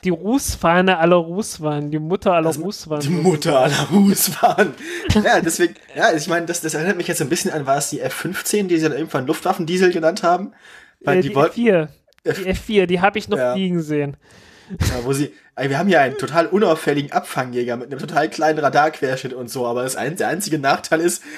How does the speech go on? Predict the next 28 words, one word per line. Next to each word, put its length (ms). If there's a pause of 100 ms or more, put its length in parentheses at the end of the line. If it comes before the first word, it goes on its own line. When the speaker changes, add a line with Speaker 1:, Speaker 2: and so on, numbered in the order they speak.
(100)
Speaker 2:
der 120
schwarze 480
Streifen 600
am 140
Himmel. 360 (460)
<laughs> 340 (140)
Speaker 1:
Genau. 360 (340)
Speaker 2:
Das 280
ist 140
so, 260 (320)
das 200
sieht 140
man 160
fast 360
nicht. 260 (200)
Das 240
sind, 200
<laughs> 400 (1700)
ähm, 440 (1120)
auf 180
jeden 200
Fall 220
haben 120
wir 80
damit 220
auch 140
schon, 340
ähm, 300